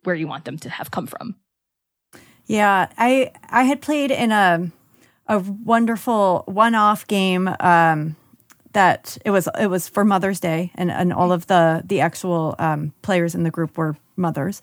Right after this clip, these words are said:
Speaker 2: Um,
Speaker 1: Aw.
Speaker 2: and I, it was, it was delightful. And I was, um, I, because it was a one-off, I, I had just, you know, kind of picked a character from my arsenal of characters and thought a little bit about how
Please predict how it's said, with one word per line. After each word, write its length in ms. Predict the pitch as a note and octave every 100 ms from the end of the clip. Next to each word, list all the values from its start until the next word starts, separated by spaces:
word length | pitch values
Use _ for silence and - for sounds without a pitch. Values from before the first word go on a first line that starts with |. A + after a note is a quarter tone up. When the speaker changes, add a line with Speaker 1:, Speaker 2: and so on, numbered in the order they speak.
| - - - _ -
Speaker 2:
Um, 100 | F3
Speaker 1:
Aw. 580 | C#4+ B3 B3+ E4 F#4 - -
Speaker 2:
and 140 | C4 A3
I, 460 | B3 A#3 A3 A3+ - _
it 80 | B3+
was, 320 | B3+ A#3 - -
it 80 | A#3+
was 240 | G3+ -
delightful. 640 | - G3 E3+ - - E3 - - - _ -
And 140 | A3+
I 240 | G#3+ A#3
was, 400 | B3 A#3+ A#3 G#3+
um, 520 | G3+ F#3+ F3+ E3+ E3 - _ _ _ _ _ _ _ _ _ -
I, 240 | - E3+ _ _ _ - A3+
because 240 | A#3+ C#4
it 40 | C4
was 160 | A#3+
a 60 | A3
one-off, 500 | F3+ F#3 F3+ F3+ -
I, 280 | E3 D#3+ - -
I 80 | F#3
had 280 | F#3 E3+ D#3+
just, 200 | E3 -
you 60 |
know, 160 | F3 D3
kind 200 | - E3
of 80 | D3+
picked 240 | G3+ - -
a 80 | F3
character 420 | F3 E3 E3+ E3
from 340 | D#3+ D#3 D#3 - _ _ _ _
my 140 | E3+ -
arsenal 440 | D#3+ - E3 D#3+
of 120 | E3
characters 680 | - E3+ E3 F#3+ F#3+ G#3 - - _
and 440 | - F3+ E3 E3 E3 -
thought 200 | B3+ A3
a 40 |
little 160 | F#3+ E3+
bit 180 | E3 D3
about 320 | D#3 C#3+ D3 - _ _ F3+
how 320 | F3+ D#3+